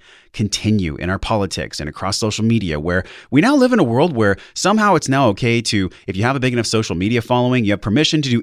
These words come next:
anything you want, including be a poor example to other men. Well, Ryan is the antidote for this poison. And the Order of Man, which is something I've been following closely, will not disappoint both the women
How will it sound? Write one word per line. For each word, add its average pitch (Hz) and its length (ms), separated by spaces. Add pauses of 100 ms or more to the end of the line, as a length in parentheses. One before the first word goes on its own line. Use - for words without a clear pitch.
anything 156 440
you 127 120
want, 101 500 (280)
including 190 400
be 139 100
a 110 60
poor 139 220
example 120 480
to - 180
other 127 220
men. 98 420 (300)
Well, 120 180
Ryan 190 400
is - 140
the 139 180
antidote 120 540 (240)
for 110 200
this 110 200
poison. 107 580 (220)
And 101 180
the 110 60
Order 170 240
of 127 80
Man, 120 220
which 101 120
is 98 100
something 101 320
I've 95 80
been 95 140
following 101 380
closely, 110 680 (240)
will 160 220
not 151 220
disappoint 110 640 (100)
both 226 220
the 262 100
women 117 480